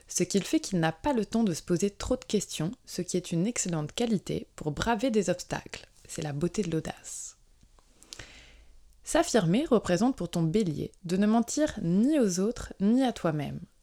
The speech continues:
C'est pourquoi, dans cette optique, la spontanéité et la franchise sont tes deux atouts qui te permettent de te montrer sans artifice,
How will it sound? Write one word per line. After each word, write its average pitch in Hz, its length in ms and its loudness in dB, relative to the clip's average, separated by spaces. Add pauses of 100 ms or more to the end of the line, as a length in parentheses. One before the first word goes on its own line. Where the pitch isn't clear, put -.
(100)
C'est - 200 -2
pourquoi, 185 420 -2
dans 185 160 2
cette 175 220 -2
optique, - 560 -10 (340)
la 156 140 4
spontanéité 208 920 2
et 165 60 2
la 170 120 2
franchise 202 640 0 (320)
sont 190 220 0
tes 196 120 2
deux 247 300 4
atouts 190 320 0 (140)
qui - 160 -10
te 175 80 0
permettent 208 400 4
de 170 80 2
te 175 100 -2
montrer 180 380 -2
sans 262 320 2
artifice, - 720 -4